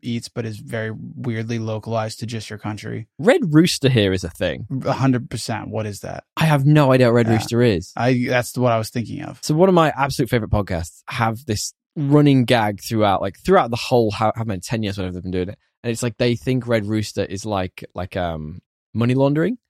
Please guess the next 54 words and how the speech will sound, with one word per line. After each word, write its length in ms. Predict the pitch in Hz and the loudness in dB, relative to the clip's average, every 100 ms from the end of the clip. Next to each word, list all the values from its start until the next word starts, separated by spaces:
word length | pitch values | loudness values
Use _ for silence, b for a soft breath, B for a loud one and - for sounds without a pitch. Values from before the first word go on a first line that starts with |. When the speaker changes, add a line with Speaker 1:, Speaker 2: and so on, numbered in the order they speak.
| _ - | _ 0
Speaker 2:
Because, 460 | - - 202 180 | 2 2 0 2
Speaker 1:
It 20 | |
Speaker 2:
like, 120 | 180 131 | 2 2
Speaker 1:
has 340 | 139 117 104 | -2 -4 -4
to 80 | 123 | -2
be. 80 | 143 | 4
Speaker 2:
you 340 | 160 220 208 | 6 6 6
go 240 | 190 233 | 4 4
in 160 | 240 240 | 4 4
there 220 | 170 135 | 6 4
and 80 | 127 | 6
there's 120 | 147 | 6
Speaker 1:
And 80 | 160 | 6
it's 100 | 165 | 6
Speaker 2:
never 340 | 196 214 185 190 | 6 6 6 6
anyone 240 | 175 160 | 6 6
in 160 | 165 143 | 6 6
there. 180 | 120 | 4
Speaker 1:
And 140 | 139 151 | 6 4
it's 140 | 147 - | 4 4
always 380 | 156 175 175 | 6 6 4
in 60 | 170 | 2
the 80 | 160 | 2
weirdest 460 | 135 147 151 143 143 | 2 4 4 2 2
neighborhoods. 560 | 131 127 123 190 175 | 2 2 4 2 0
Speaker 2:
The 40 | 202 | -4
weirdest 340 | 247 240 220 | -2 -2 0
neighborhoods. 260 | 226 202 160 _ | 0 0 -2 _
We 160 | 156 233 | 4 6
were 140 | 208 | 6
in, 200 | 156 127 | 4 4
we 140 | 123 147 | 2 2
went 140 | 143 | 4
out 80 | 120 | 2
Speaker 1:
Yeah. 160 | 120 110 | 2 2
Speaker 2:
to 60 | |
Perth 220 | 117 117 | 2 0
for 120 | - 104 | -4 -2
a 40 | |
wedding. 360 | 104 98 92 101 | 0 0 -4 -6
You 60 | 101 | -4
remember 280 | 107 101 92 | -2 -2 -4
a 20 | |
couple, 280 | 120 104 92 | -6 -8 -6
like, 200 | 92 - | -6 -6
couple 160 | 104 | -6
of 80 | 98 | -4
months 220 | 92 95 | -4 -6
ago, 240 | - 67 78 - | -10 -12 -12 -10
and 380 | 113 107 101 - _ _ _ | -6 -4 -6 -12 _ _ _
we 160 | 123 135 | -2 0
drove 360 | 127 120 143 - | 2 4 4 2
by 220 | 127 170 | 2 2
one 220 | - 80 | -2 -8